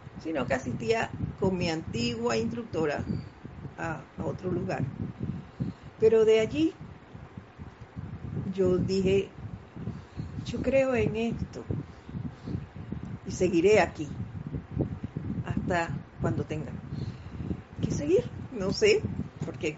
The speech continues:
cosas pasan, pero si me preguntan, yo quiero seguir,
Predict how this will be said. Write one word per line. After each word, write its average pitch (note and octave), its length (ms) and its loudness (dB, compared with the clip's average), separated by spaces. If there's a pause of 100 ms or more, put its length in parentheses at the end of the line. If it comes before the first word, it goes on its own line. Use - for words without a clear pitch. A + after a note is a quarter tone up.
cosas F#3+ 340 2
pasan, - 340 4 (1080)
pero F#3+ 380 6 (1200)
si - 100 -6
me F3 140 0
preguntan, A#3+ 680 2
yo D#3 140 -2 (100)
quiero G3 400 4
seguir, - 420 -8